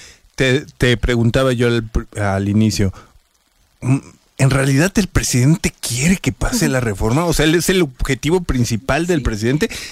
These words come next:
Speaker 1: Por supuesto que no. Lo que quiere es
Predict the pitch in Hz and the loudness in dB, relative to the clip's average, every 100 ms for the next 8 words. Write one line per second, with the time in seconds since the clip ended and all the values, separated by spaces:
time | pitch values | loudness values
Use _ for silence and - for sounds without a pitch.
0 | - - 240 226 - 381 - 247 262 311 | -4 -2 -2 0 -2 -2 -6 -6 -4 -2
1 | 427 381 311 269 - 160 160 170 - 202 | -2 -4 -8 -16 -4 -4 -2 -10 -4 -2
2 | 240 254 - 165 208 | -2 -4 0 0 0